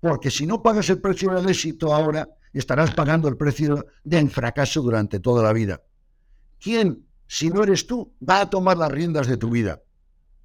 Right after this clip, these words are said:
Y si, y si eres tú, dime cuándo. Si no eres tú, ¿quién? Esto es importantísimo, que de verdad seamos conscientes, asumamos nosotros el control,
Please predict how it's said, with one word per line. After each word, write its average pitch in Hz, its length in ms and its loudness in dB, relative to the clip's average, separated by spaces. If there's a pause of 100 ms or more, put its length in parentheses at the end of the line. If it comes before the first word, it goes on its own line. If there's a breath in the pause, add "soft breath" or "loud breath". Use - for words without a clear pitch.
(640)
Y 147 120 -4
si, - 200 -2 (220)
y 147 80 -4
si - 180 -2
eres 196 280 2
tú, 262 180 2 (520)
dime 196 440 2 (120)
cuándo. 180 460 2 (720)
Si 110 180 -4
no 156 100 2
eres 180 200 2
tú, - 280 -6 (260)
¿quién? 147 360 0 (540)
Esto 214 480 2 (300)
es 196 180 -2
importantísimo, 170 1120 0 (160)
que 131 100 -2
de 120 80 4
verdad 143 420 2 (160)
seamos 180 600 0
conscientes, 117 640 -2 (340)
asumamos 151 600 2
nosotros 147 400 -2
el 104 240 -2
control, 107 580 4